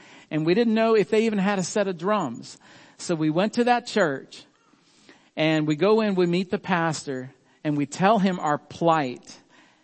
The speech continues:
And this is what he said, y'all. This is how God answered our prayer. He said, "We just recently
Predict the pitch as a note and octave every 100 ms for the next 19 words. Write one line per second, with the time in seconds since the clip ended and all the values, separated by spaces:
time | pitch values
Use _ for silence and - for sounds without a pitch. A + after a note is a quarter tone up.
0 | _ _ _ - C#3 C#3+ C#3+ C3 G3+ A3+
1 | G#3+ A3 G3+ - G3 F3 C#3 C#3+ D#3+ D#3+
2 | F#3+ F#3+ E3+ E3 D#3 D#3 D3+ D#3 C#3+ C3+
3 | - C#3 C3+ B2 C3+ _ _ _ _ _
4 | _ _ E3+ A3 - F#3+ D#3+ A#2 A2+ C3+
5 | - _ _ _ _ _ _ _ _ _
6 | C3+ D3 C#3 A2+ F3 F#3 F#3+ - - -
7 | _ _ _ B2+ C3+ F3+ E3+ F3 C#3 C3+
8 | B2 A#2+